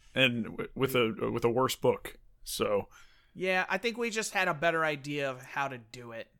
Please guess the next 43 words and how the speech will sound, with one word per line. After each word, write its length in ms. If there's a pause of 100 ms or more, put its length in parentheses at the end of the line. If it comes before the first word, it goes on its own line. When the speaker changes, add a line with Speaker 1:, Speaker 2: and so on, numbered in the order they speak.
Speaker 1:
Yeah. 320
Speaker 2:
How 100
to 60
work 420
it, 220
you 80
Speaker 1:
Fe-, 60
Speaker 2:
know? 100
Speaker 1:
I 20
feel 220
like 160
we've 120
finally 360
started 340
to 60
get 180
our 120
groove 760 (160)
when 100
it 60
comes 220
to 60
Speaker 2:
Yeah, 220
Speaker 1:
the 140
Speaker 2:
we 80
Speaker 1:
podcasts. 400 (440)
Speaker 2:
I, 160
I 100
think 200
in 140
general, 720 (120)
both 260
casts, 400
we 80
kinda 260
hit 100
a 60
stride 460
right 200
now. 360 (240)
Speaker 1:
Yeah. 340
Speaker 2:
We're 80
good. 300